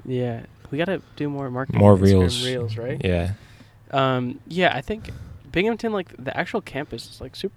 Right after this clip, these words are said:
Speaker 1: pretty nice. It's, like, super standard, like, college-y. I mean, today, maybe we got a bad view 'cause we came on, like, a nice day.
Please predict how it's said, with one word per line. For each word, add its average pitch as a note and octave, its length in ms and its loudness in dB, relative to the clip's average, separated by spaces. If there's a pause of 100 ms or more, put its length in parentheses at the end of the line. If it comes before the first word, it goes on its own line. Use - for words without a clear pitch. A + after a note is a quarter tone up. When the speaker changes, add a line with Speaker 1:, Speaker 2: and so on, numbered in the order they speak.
(160)
Speaker 1:
pretty G#3 180 -8
nice. C#3 280 -2
It's, - 140 -6
like, E3 160 -4
super E3+ 340 -2
standard, D3 480 -2
like, B2 160 -6
college-y. B2 720 2 (540)
I C3+ 80 2
mean, C3+ 100 6
today, C3 380 4
maybe C#3 220 2
we E3 80 4
got D#3 120 0
a C3+ 60 -2
bad A#2+ 260 -2
view B2 260 0
'cause B2+ 160 -6
we A#2+ 80 -2
came B2+ 200 -6
on, C3 80 -4
like, B2+ 120 -6
a B2 60 -6
nice B2 240 -8
day. C#3 340 -8